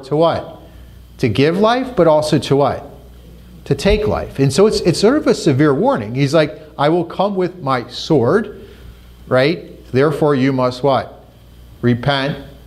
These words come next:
And so I give you the sword of life, not the sword of" what? "Death." There's two sides to the sword. One gives life, one gives de-, one gives death. Okay? Now, what is, what are the promises those who are faithful?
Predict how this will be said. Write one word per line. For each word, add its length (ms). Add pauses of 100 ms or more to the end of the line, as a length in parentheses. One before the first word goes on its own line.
(100)
And 320
so 300
I 120
give 200
you 100
the 240 (160)
sword 300
of 120
life, 400
not 220
the 80
sword 300
of" 100
what? 400 (720)
"Death." 240
There's 160
two 200
sides 440
to 80
the 80
sword. 380 (680)
One 200
gives 240
life, 360
one 220
gives 220
de-, 160 (460)
one 180
gives 180
death. 320 (640)
Okay? 340 (640)
Now, 320
what 220
is, 260
what 180
are 40
the 80
promises 640
those 260
who 100
are 100
faithful? 580